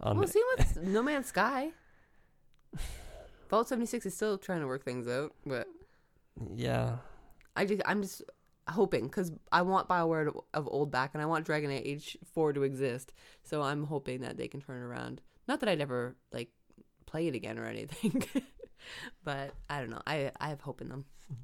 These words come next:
Speaker 1: So, uh, the only other piece of news I have to discuss is Save the Best for Last.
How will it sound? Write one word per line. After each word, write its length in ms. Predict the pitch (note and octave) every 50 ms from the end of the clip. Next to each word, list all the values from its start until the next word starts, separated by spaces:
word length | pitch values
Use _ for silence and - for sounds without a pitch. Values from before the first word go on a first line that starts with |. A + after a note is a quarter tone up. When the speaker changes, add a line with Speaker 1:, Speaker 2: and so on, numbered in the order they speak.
| - - - - - - - - - - - - - - - - - - - - - - - - - - - A#2 A2 - - - - - - - -
Speaker 1:
So, 460 | - - - - - G#2+ G2 C#3 E3+
uh, 200 | - A#2 A#2 A#2+
the 100 | A#2+ B2+
only 120 | C#3+ D#3+ E3+
other 140 | D3+ B2+
piece 180 | - - - -
of 40 | A#2+
news 120 | A#2 A2
I 100 | A2 A2+
have 100 | A#2+ A2+ -
to 40 |
discuss 360 | A2 G#2+ - - G2+ G2+ - -
is 60 | G#2
Save 120 | A2 G#2+ G#2
the 60 | G2
Best 180 | G#2 G#2+ G2 -
for 100 | - A2
Last. 360 | G2+ - A2+ A#2 - -